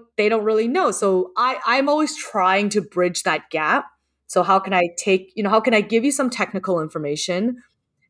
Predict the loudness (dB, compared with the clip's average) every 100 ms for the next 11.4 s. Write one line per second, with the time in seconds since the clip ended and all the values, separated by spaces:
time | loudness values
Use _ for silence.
0 | -2 0 2 -2 -4 -6 -8 -2 0 2
1 | 0 -4 -2 -2 -2 -4 0 0 0 -4
2 | -4 -2 -2 -2 -2 -4 -6 0 0 0
3 | 0 0 0 _ _ -6 0 2 2 0
4 | -8 _ _ _ -4 0 2 0 -2 -8
5 | -10 -18 _ _ _ _ -4 -2 0 0
6 | -2 -4 -2 -2 -2 -2 -2 0 -2 2
7 | 2 2 0 0 0 -2 -6 -4 -2 -4
8 | -2 0 2 2 2 2 0 -4 -2 0
9 | 0 0 -4 -4 -10 -2 -2 0 0 0
10 | -2 -2 0 0 -2 -10 _ -4 -4 -4
11 | -2 0 0